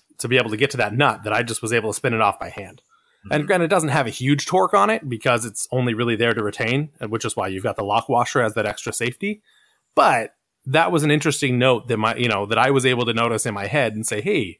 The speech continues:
Speaker 1: that's not normal." Now there's some looseness in the play of this whole basket by, you know, because of the lock washer, maybe one millimeter, maybe two at most. But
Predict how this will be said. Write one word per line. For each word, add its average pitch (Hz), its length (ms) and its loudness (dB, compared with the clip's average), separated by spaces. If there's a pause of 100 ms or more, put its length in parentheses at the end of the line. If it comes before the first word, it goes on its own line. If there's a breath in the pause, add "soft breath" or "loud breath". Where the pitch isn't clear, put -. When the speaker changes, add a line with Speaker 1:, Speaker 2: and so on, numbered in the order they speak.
(500)
Speaker 1:
that's 185 220 -2
not 120 180 2
normal." 92 440 -6
Now 135 160 4
there's 170 140 2
some 120 180 2
looseness 139 440 0
in 117 100 -2
the 104 80 -2
play 143 280 2
of 104 120 -2
this 110 160 0
whole 104 140 0
basket 117 540 -2
by, 113 340 0 (440)
you 156 80 -2
know, 113 120 -2
because 127 260 0
of 123 60 0
the 110 60 0
lock 110 220 2
washer, 101 360 0
maybe 101 920 -2
one 110 380 -2
millimeter, 101 520 0
maybe 101 300 -4
two 117 280 -2
at 85 120 -10
most. 104 600 -2 (540 soft breath)
But 202 300 2